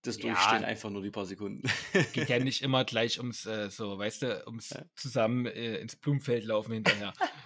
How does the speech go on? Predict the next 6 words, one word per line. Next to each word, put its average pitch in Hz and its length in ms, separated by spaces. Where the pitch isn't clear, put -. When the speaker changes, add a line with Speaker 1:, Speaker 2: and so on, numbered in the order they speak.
Speaker 1:
<laughs> 269 300
Ja. - 180
Speaker 2:
Ja, 120 340
das 147 220
ist, 147 120
wenn 160 280